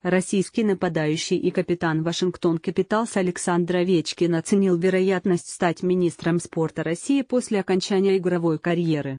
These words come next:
"А тебе будет интересно? Например, Федору Емельяненко захотелось заниматься тем, чем он всю жизнь занимался,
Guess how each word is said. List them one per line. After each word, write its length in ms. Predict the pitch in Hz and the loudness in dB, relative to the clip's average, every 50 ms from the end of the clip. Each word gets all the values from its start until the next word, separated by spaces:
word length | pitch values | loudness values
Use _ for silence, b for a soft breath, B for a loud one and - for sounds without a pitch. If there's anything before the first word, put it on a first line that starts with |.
| - _ _ _ _ _ _ | -12 _ _ _ _ _ _
"А 100 | - 185 | -4 -4
тебе 220 | - 214 180 202 190 | -2 0 0 2 2
будет 320 | 190 269 285 311 294 - | 2 2 2 2 2 0
интересно? 640 | 269 247 - - 247 247 208 175 - - - 139 143 - _ _ _ _ _ _ _ | 0 0 0 0 2 2 2 2 0 -2 -6 -6 -6 -8 _ _ _ _ _ _ _
Например, 680 | 185 190 185 175 190 208 208 226 254 294 311 302 277 - _ _ | 0 0 0 0 0 2 2 4 4 4 2 0 -2 -8 _ _
Федору 500 | _ - - - 196 185 175 170 165 170 | _ -8 -2 2 2 2 4 2 2 2
Емельяненко 800 | 175 170 180 180 175 170 165 160 165 175 208 247 262 240 - 196 175 | 2 2 2 2 2 2 2 2 2 2 2 2 2 0 0 -2 -2
захотелось 680 | 170 175 - 196 185 - - 277 269 208 156 151 - | -2 -2 -2 -2 -2 0 0 2 2 2 2 0 0
заниматься 520 | - 160 165 165 180 202 226 - - 196 | 2 2 4 4 2 2 0 -2 -4 -6
тем, 320 | 180 - 254 269 302 294 294 - _ _ _ | -4 -2 0 2 2 2 0 -2 _ _ _
чем 240 | - - 240 226 196 | -2 0 2 2 4
он 80 | 170 160 | 2 0
всю 300 | - - - 190 190 180 | -2 -6 -4 -4 -4 -4
жизнь 400 | 170 - 180 165 147 160 156 147 | -2 -2 -2 0 2 0 0 2
занимался, 720 | 170 170 170 170 170 165 151 147 143 - - - 139 127 | 2 2 2 2 2 2 0 -2 -2 -6 -8 -8 -8 -8